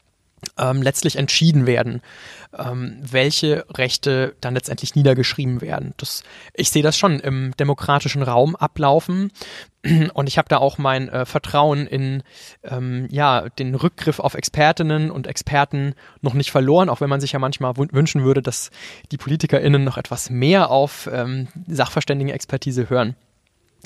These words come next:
Aber da sehe ich die Lösung und ähm, ja, es gibt auch da inzwischen in der Politikwissenschaft eine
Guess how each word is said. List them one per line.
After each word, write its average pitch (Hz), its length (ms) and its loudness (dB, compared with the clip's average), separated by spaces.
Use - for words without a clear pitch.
Aber 139 260 2
da 147 220 4
sehe 143 120 -2
ich - 300 -4
die 143 120 -6
Lösung 170 500 0
und 139 720 0
ähm, 127 680 0
ja, 151 320 4
es - 160 -2
gibt - 200 -4
auch 139 240 2
da 143 200 2
inzwischen 147 500 -2
in 139 140 -2
der 135 60 -2
Politikwissenschaft 135 880 -2
eine 131 280 -2